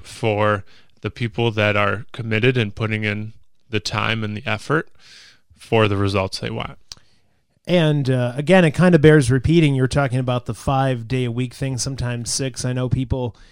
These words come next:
Speaker 2: get really committed, but you've talked about, you know, doing the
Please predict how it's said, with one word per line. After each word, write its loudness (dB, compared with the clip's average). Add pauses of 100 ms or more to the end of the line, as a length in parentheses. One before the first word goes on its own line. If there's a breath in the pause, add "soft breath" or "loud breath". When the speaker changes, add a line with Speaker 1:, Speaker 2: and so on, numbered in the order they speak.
(140 soft breath)
Speaker 2:
get -2
really 4
committed, -4
but -2
you've -4
talked -4
about, -4 (460 soft breath)
you -10
know, -6
doing 0
the -6